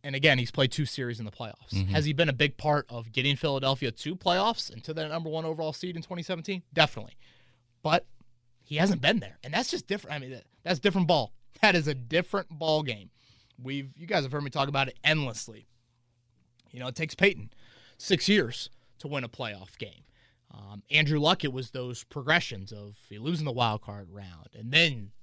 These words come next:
Speaker 1: you win the next year in the wild card round, and then you get to the A F C title game. Um, I think it's kind of a build oftentimes
Speaker 2: Mm-hmm.
Speaker 1: with guys in the playoffs. And obviously the last quarterback that just exited here in Phillip Rivers,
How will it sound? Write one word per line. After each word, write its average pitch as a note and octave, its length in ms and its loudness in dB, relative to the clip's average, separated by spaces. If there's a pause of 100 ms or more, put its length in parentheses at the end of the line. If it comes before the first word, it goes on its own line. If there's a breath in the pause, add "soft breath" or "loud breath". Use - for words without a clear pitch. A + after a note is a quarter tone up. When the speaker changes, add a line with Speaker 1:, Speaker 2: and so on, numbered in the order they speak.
(100)
Speaker 1:
you B2 100 -10
win A2+ 400 -6
the A#2 60 -8
next C3+ 300 -2
year A#2+ 80 -4
in A2+ 60 -6
the A2+ 60 -6
wild A2 260 -8
card G#2+ 300 -14
round, G#2+ 280 -10
and D3+ 60 -4
then F3 260 4
you A#2 60 -4
get A#2+ 180 -4
to - 100 -20
the A2+ 140 -8
A A2+ 100 -6
F A2 80 -12
C G#2+ 140 -14
title B2 380 0
game. G#2+ 340 -4 (520 soft breath)
Um, - 480 -20 (400)
I A2+ 80 -10
think E3+ 160 -6
it's C3 120 -6
kind D#3 160 -2
of B2+ 60 0
a A#2 80 0
build G#2 600 2 (320)
oftentimes G#2+ 800 -2
Speaker 2:
Mm-hmm. G2 100 2
Speaker 1:
with F#2+ 140 -2
guys A#2+ 380 2
in G#2+ 100 -6
the G2 60 -14
playoffs. G#2 680 -8 (560 soft breath)
And A2 160 -8
obviously A2+ 380 -6
the G#2+ 100 -10
last C3+ 260 4
quarterback A2 440 -4
that - 80 -10
just A2+ 180 -6
exited A2+ 380 0
here A2 160 -2
in A2 60 -4
Phillip A2 280 -6
Rivers, A#2 480 -2